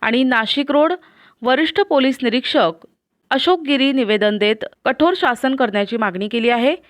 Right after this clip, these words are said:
सदरच्या या कृत्यामुळे देशातील समस्त आंबेडकरी समाजाच्या आणि संविधान प्रेमींच्या भावना तीव्र दुखावल्या असून या घटनेचा सर्व स्तरातून निषेध होत आहे. ज्या समाजकंटकानं हे कृत्य केलंय, हे कोणाच्या सांगण्यानं केलं?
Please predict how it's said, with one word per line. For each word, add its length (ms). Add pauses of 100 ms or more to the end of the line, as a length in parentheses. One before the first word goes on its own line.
(320)
सदरच्या 380
या 140
कृत्यामुळे 640
देशातील 580
समस्त 320
आंबेडकरी 500
समाजाच्या 680 (340)
आणि 180
संविधान 580
प्रेमींच्या 520
भावना 400
तीव्र 320
दुखावल्या 520
असून 300 (380)
या 140
घटनेचा 540
सर्व 440
स्तरातून 580
निषेध 300
होत 160
आहे. 180 (440)
ज्या 140
समाजकंटकानं 840
हे 80
कृत्य 360
केलंय, 340
हे 180
कोणाच्या 440
सांगण्यानं 580
केलं? 260